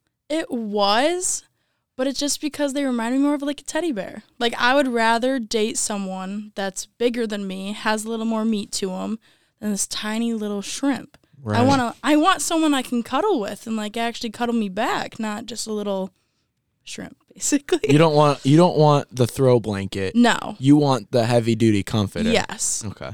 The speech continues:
Speaker 1: I want the weighted blanket.
Speaker 3: The weighted blanket.
Speaker 1: Yes.
Speaker 2: And that's an interesting theory that Maddie B brings to this conversation.
Speaker 3: Yep.
Speaker 2: Because as big boys,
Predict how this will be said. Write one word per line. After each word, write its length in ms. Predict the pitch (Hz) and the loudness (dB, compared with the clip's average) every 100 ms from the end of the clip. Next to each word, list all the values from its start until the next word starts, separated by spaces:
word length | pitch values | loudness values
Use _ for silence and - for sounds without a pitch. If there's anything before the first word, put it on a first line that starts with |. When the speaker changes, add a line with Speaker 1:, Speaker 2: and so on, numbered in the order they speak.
| 220 | 0
Speaker 1:
I 100 | 247 | 4
want 220 | 285 285 | 4 2
the 100 | 226 | 0
weighted 340 | 202 196 180 | 2 0 -2
blanket. 420 | - - - - | -8 -12 -12 -10
Speaker 3:
The 100 | 117 | -4
weighted 400 | 120 117 104 98 | 0 2 2 -2
blanket. 400 | - 90 95 101 | -6 -10 -10 -10
Speaker 1:
Yes. 440 | 101 - - - - | -12 -12 -10 -10 -4
Speaker 2:
And 120 | 135 | 2
that's 240 | 156 220 - | 4 4 2
an 120 | 143 _ - | 0 _ -2
interesting 640 | 143 147 160 - 143 127 | 0 0 0 0 2 2
theory 320 | 120 117 113 | 2 2 2
that 200 | 104 104 | 2 0
Maddie 340 | 107 107 113 113 | 2 2 2 2
B 280 | 113 104 | 2 0
brings 420 | 101 - 104 104 - | -2 -4 -4 -4 -6
to 80 | - | -4
this 180 | 107 - | -4 -4
conversation. 800 | 113 101 101 - 101 - 101 - | -4 -4 -4 -2 -2 -2 -6 -6
Speaker 3:
Yep. 220 | 110 101 - _ | -6 -8 -8 _
Speaker 2:
Because 300 | 143 160 170 | 2 6 6
as 160 | 170 127 | 6 4
big 300 | 120 202 202 | 6 4 6
boys, 540 | 135 127 113 107 - | 6 6 6 2 -4